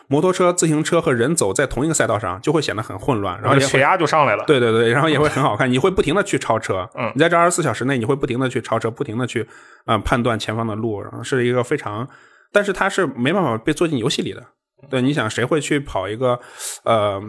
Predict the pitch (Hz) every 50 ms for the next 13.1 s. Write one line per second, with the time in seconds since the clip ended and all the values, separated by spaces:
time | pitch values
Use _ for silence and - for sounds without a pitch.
0 | 123 - - 214 185 135 - 120 98 92 95 104 107 110 110 110 110 - 151 123
1 | 117 - 147 117 98 - - - 175 190 175 143 - - - - 208 185 127 117
2 | 135 160 - - 120 104 104 - - 156 156 - - 139 120 139 160 147 104 92
3 | 104 123 127 127 - - 147 143 139 143 151 160 151 120 107 101 - - 135 120
4 | 117 110 101 101 104 107 143 139 151 139 113 104 95 98 92 - - - 139 104
5 | - - - 113 101 98 104 110 104 95 104 127 123 120 117 - 120 98 98 98
6 | 98 104 - 143 - - - - 123 127 135 147 135 123 - 147 135 156 151 147
7 | 147 - - - - - - - - _ _ _ - - - - - 127 143 -
8 | _ _ - 160 156 123 - - - - 127 117 139 180 180 160 165 170 165 175
9 | 180 151 135 123 123 120 107 98 101 120 127 127 123 131 131 113 120 - - 135
10 | 135 131 127 131 131 - - 127 107 - 120 - - 127 117 107 - 120 127 120
11 | - 131 131 - - 127 131 - - - - _ _ _ - - 139 127 113 107
12 | - 123 113 117 - 135 120 226 220 220 202 180 143 110 - - 127 120 135 123
13 | 113